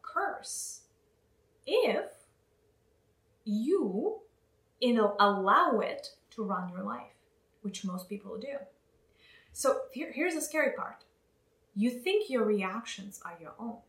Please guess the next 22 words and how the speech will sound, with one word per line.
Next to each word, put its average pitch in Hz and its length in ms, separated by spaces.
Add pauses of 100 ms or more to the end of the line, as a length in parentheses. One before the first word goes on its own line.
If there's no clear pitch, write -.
(320)
You 208 140
think 370 340
your 185 200 (180)
thoughts 277 340
are - 220
your - 240
own. - 180 (220)
You 208 100
think 370 320
your 208 140
feelings 269 680
are 165 160
your - 160
own. - 260 (1000)
But 202 160
for 214 80
ninety 330 600
plus 349 300
percent 285 320
of 285 80
humanity, 240 600 (920)
most 226 600